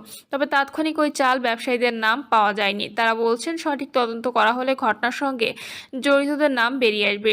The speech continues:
উপজেলা খাদ্য পরিদর্শক আনিসুর রহমান জানান, খাদ্য বান্ধব কর্মসূচির পনেরো টাকা কেজির চাল হতদরিদ্রের মাঝে ডিলারদের মাধ্যমে বিতরণ চলছিল। এরই মধ্যে রোববার দুপুর দুইটার দিকে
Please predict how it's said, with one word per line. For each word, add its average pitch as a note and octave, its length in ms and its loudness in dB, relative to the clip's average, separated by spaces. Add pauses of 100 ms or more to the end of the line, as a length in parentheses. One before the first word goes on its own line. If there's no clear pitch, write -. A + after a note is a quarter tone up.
উপজেলা B3 440 2
খাদ্য B3+ 260 0
পরিদর্শক C4+ 580 2
আনিসুর A3+ 360 -2
রহমান B3 320 -4
জানান, C4 280 -4 (540)
খাদ্য C4+ 260 0
বান্ধব D#4 300 2
কর্মসূচির C4+ 680 -2
পনেরো A#3+ 280 -2
টাকা C4 240 2
কেজির A#3+ 340 0
চাল A#3+ 240 0
হতদরিদ্রের A#3 720 -2
মাঝে A3 280 0
ডিলারদের A3 460 -2
মাধ্যমে A3 400 -2
বিতরণ A3 380 -2 (100)
চলছিল। G#3+ 400 -2 (500)
এরই D4 220 2
মধ্যে E4+ 300 -2
রোববার C#4+ 380 2
দুপুর C#4 260 -4
দুইটার A#3+ 400 -2
দিকে C4 220 -2